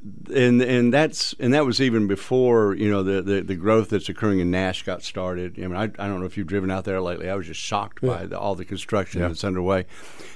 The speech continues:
Speaker 1: The thing is that we have the opportunity to grow the town. Uh, we,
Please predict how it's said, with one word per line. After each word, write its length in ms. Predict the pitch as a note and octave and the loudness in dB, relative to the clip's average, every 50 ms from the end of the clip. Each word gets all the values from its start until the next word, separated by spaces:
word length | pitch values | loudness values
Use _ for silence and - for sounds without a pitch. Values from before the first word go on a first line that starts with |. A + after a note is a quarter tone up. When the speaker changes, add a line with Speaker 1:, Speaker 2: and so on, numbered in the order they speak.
| - - | -12 -8
Speaker 1:
The 80 | - C#4 | -8 -6
thing 220 | - - F4 E4+ | 0 2 4 6
is 120 | C4+ G3 - | 6 6 4
that 80 | F#3 | 4
we 140 | C#3+ C3 C3 | 2 2 0
have 320 | G#2+ G2+ C#3 F3+ G3 F#3 D3 | -2 -2 -2 0 0 0 0
the 160 | B2 G#2 G2+ | 0 0 0
opportunity 680 | G#2 A2 G2+ - F#2+ F2+ - - A2 G2+ G2 F#2+ E2+ | 0 -2 -4 -6 -10 -8 -4 -2 0 0 0 0 -2
to 80 | F2 E2+ | -4 -6
grow 300 | D#2+ F#2 F2 E2+ E2+ D#2+ | -6 -4 -4 -4 -4 -6
the 100 | E2+ - | -8 -10
town. 400 | - - F2+ D#2+ D#2 E2 - - - - - - - - - - - - | -8 -8 -8 -8 -8 -12 -12 -14 -14 -16 -16 -14 -14 -14 -14 -10 -4 -2
Uh, 300 | G2+ G2+ G2+ G2 G2 - - | 2 2 4 2 2 0 2
we, 400 | A#2 B2+ C3+ C3+ B2+ - A#2+ | 4 4 4 4 2 0 -10